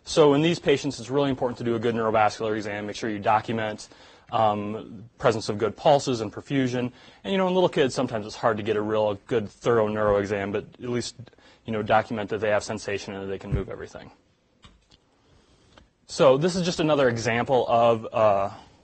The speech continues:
supracondylar fracture. You can see on this one I drew in the anterior humeral line, and you can see how the capitellum is pushed backwards.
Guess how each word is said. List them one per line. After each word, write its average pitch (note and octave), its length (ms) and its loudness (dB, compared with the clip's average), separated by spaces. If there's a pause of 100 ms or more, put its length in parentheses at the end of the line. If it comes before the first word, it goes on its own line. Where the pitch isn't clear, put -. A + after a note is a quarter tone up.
supracondylar B2 520 0
fracture. A#2 400 0 (280)
You C#3+ 120 -4
can D3+ 100 0
see F3+ 220 0
on D3+ 140 4
this F#3 200 0
one C#3+ 140 0
I A#2+ 80 4
drew C3 260 0
in B2+ 80 2
the A#2+ 80 -2
anterior A#2+ 640 -2
humeral A#2+ 380 0
line, A#2 360 0 (320)
and B2+ 100 -2
you B2+ 60 2
can B2 60 0
see C#3 180 0
how B2 260 6
the A2 480 4
capitellum A#2 420 2
is G2 120 -8 (200)
pushed - 240 2
backwards. E3 520 0